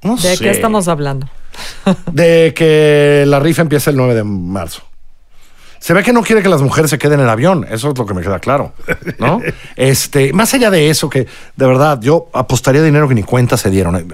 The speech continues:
Speaker 1: La insensibilidad ante el, este tema es de tal tamaño que ni cuentas se dieron. Pero que tiene que ver con lo que queríamos hablar hoy, que es esta serie de encuestas, eh, de Las Heras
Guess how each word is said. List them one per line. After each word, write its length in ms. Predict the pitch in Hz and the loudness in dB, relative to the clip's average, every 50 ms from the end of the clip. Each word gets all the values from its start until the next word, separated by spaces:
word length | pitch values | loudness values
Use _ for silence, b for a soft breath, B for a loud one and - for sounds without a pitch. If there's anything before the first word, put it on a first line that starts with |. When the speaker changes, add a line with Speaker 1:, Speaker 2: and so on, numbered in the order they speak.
| - - | -14 -6
Speaker 1:
La 140 | 110 113 110 | -2 0 0
insensibilidad 800 | 104 95 - 117 101 - 117 107 107 107 117 107 123 139 143 156 | 0 0 -2 -2 -2 0 0 0 2 2 2 2 2 2 2 2
ante 200 | 160 143 - 110 | 0 0 0 -2
el, 140 | 95 85 - | -2 0 -2
este 240 | 110 104 - - 90 | -2 -2 0 -2 -2
tema 280 | - 101 98 95 98 | 0 0 2 2 2
es 80 | 95 85 | 2 0
de 80 | 90 | 0
tal 220 | 80 - 85 80 80 | -2 -2 -2 -2 -2
tamaño 320 | - 82 73 73 80 87 87 | -2 -2 0 0 0 0 0
que 80 | 87 | -2
ni 80 | 78 76 | -2 -2
cuentas 400 | - - 78 73 - - - - - - - | 0 0 0 0 -2 -4 -6 -8 -10 -10 -8
se 160 | - - - | -8 -6 -6
dieron. 260 | - 117 - 113 143 B B B B B B B B B B B B B B B B B - | -6 -4 -4 -4 -4 B B B B B B B B B B B B B B B B B -2
Pero 200 | - 220 220 180 | 0 0 2 2
que 100 | - 226 | 0 -2
tiene 300 | - - 254 277 302 311 | 0 0 2 2 2 2
que 100 | 220 233 | 0 0
ver 140 | 202 196 185 | 0 0 0
con 120 | - 214 | 0 0
lo 80 | 190 170 | 2 2
que 100 | 156 160 | 2 2
queríamos 360 | 131 170 165 190 190 185 - | 2 2 2 4 2 2 0
hablar 240 | 170 151 143 135 120 | 0 0 0 -2 -2
hoy, 140 | 78 76 82 | -4 -8 -6
que 240 | - - 214 240 285 | -2 0 2 2 2
es 140 | 294 - 302 | 2 0 -2
esta 200 | 302 - 320 269 | -2 0 -2 -2
serie 420 | - - 254 240 233 233 226 208 | 0 0 2 2 2 2 2 0
de 60 | 185 170 | 0 -2
encuestas, 600 | 147 - 165 190 196 - - 240 240 - - B B B B B B B B B - | -2 0 0 0 0 0 0 0 0 0 -2 B B B B B B B B B -2
eh, 500 | 160 165 156 156 151 151 147 147 147 139 | 2 2 4 4 4 4 4 2 2 2
de 100 | 131 139 | 0 0
Las 200 | 131 123 - - | 0 -2 0 0
Heras 640 | 196 202 202 208 202 185 - - - - - - | 2 2 4 4 2 2 0 -4 -6 -8 -10 -12